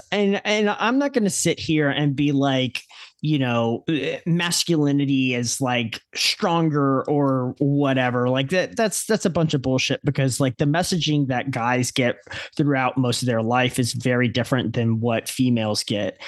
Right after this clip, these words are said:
um, just as a generalization. But I think it is interesting to think, like, I never looked at those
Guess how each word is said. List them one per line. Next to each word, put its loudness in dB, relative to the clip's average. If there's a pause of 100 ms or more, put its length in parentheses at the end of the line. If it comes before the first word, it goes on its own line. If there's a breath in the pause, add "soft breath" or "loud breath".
(200 loud breath)
um, 2
just 0
as 0
a 0
generalization. 0 (360 loud breath)
But 0
I 2
think 0 (400)
it 2
is 2
interesting 0
to 2
think, 0
like, -2 (260)
I 2
never 2
looked 0
at 2
those 0